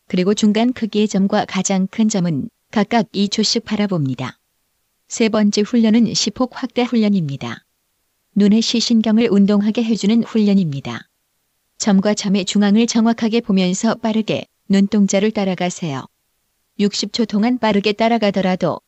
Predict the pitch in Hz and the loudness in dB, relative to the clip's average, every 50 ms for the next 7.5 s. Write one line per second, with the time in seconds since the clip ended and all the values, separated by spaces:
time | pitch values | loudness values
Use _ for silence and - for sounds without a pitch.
0 | _ _ _ - 214 202 208 214 175 - - 226 220 220 214 - - 196 - 226 | _ _ _ 0 2 4 4 4 2 0 0 0 0 0 -2 -2 -4 -2 0 0
1 | 226 - - 214 202 208 220 - 233 220 220 202 196 196 - 165 139 131 - 113 | 0 2 2 4 4 4 2 0 -2 -2 -2 -4 -4 -2 -4 -4 -6 -6 -8 -10
2 | 113 - - _ _ _ _ _ _ _ _ _ _ _ _ _ _ - - 202 | -12 -12 -14 _ _ _ _ _ _ _ _ _ _ _ _ _ _ -6 -4 -2
3 | 185 170 127 - - _ _ _ - - - 220 185 147 - - - _ _ _ | -2 -2 -4 -6 -8 _ _ _ -6 -4 -4 -2 -2 -2 -4 -6 -10 _ _ _
4 | - - 220 - 214 208 - - 226 220 208 208 - 208 208 190 247 226 170 185 | -4 -2 0 0 0 -4 -4 -2 0 2 2 2 2 0 2 2 2 2 2 2
5 | 196 196 - 208 214 208 202 214 214 220 - - 208 202 190 175 151 131 - - | 2 2 0 0 0 0 0 -2 -4 -4 -2 -2 0 0 0 0 -2 -4 -6 -10
6 | _ _ _ - 185 196 208 214 208 202 233 226 233 - - 233 214 208 202 196 | _ _ _ -2 2 2 4 4 4 4 2 2 2 0 0 0 2 2 2 0
7 | 165 143 139 135 - 120 110 - - | 0 -2 -6 -8 -8 -10 -12 -12 -16